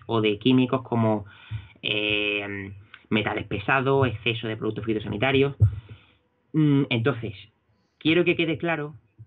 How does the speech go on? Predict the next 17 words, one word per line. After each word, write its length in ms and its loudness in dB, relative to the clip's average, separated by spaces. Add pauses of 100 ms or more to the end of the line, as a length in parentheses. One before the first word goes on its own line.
(240)
que 540 -2
la 140 -4
mayoría 420 0
son 160 -2
seguros. 440 -4 (320)
Lo 100 -8
que 80 -2
pasa 300 -6
que, 320 0 (540)
como 800 -2
cualquier 420 4
investigador 680 4
de 120 4
todo 200 0
esto, 220 -2
sabe 280 -2
que, 300 -2